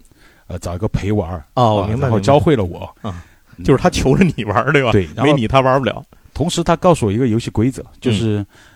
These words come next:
Speaker 1: 漫画中看到的是获胜的一方要拿别人一张卡。
Speaker 2: 嗯。
Speaker 1: 啊，从他的卡组里选多少张出来，然后我来挑一张。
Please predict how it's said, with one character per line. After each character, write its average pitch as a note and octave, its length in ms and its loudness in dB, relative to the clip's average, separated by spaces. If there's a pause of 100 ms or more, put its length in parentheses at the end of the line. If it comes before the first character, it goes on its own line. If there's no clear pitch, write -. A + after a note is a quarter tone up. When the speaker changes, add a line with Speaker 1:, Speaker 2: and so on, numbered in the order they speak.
Speaker 1:
漫 D#3 200 4
画 C#3 220 2
中 A2+ 220 -2
看 A#2 240 -6
到 F2+ 180 -6
的 E2+ 120 -10
是 F2 180 -10
获 A#2+ 200 -4
胜 B2 200 -4
的 F#2+ 80 -4
一 F2 100 -6
方 F2 300 -10
要 F2 240 -8
拿 F2+ 300 -12
别 F#2+ 180 -6
人 F#2+ 160 -6
一 G2 40 -6
张 F2+ 180 -10
卡。 - 200 -16 (300)
Speaker 2:
嗯。 A2 200 -4 (340)
Speaker 1:
啊， F2 180 -8
从 G#2 180 -12
他 A2 140 -6
的 G#2+ 80 -8
卡 G#2 180 -8
组 G2+ 160 -6
里 F2+ 160 -12
选 - 340 -10
多 A2 140 -4
少 F#2+ 80 -6
张 F#2+ 180 -8
出 A#2 220 -8
来， F2+ 160 -8
然 E2 100 -14
后 F#2+ 60 -10
我 E2+ 140 -10
来 - 100 -16
挑 B2+ 260 -6
一 A#2+ 60 -6
张。 - 140 -16